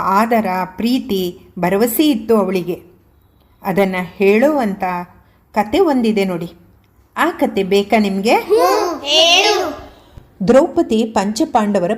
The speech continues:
Speaker 1: ಪತ್ನಿಯಾಗಿದ್ಲು. ಅವಳು ಪಟ್ಟದರಸಿಯಾಗಿದ್ರೂ ಕೂಡ ಅವಳ ಜೀವನ ಅನೇಕ ಸಂಘರ್ಷಗಳಿಂದ ಕೂಡಿದ್ದಾಗಿತ್ತು.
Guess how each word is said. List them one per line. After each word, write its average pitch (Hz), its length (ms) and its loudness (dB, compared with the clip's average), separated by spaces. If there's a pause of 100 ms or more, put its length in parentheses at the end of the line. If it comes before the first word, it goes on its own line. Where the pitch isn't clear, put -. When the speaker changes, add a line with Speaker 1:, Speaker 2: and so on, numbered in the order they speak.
Speaker 1:
ಪತ್ನಿಯಾಗಿದ್ಲು. 180 960 -2 (520)
ಅವಳು 175 460 0 (320)
ಪಟ್ಟದರಸಿಯಾಗಿದ್ರೂ 214 1300 2
ಕೂಡ 208 260 0 (500)
ಅವಳ 339 340 4
ಜೀವನ 185 380 -2 (400)
ಅನೇಕ 226 520 0
ಸಂಘರ್ಷಗಳಿಂದ 220 960 0 (200)
ಕೂಡಿದ್ದಾಗಿತ್ತು. 196 960 -2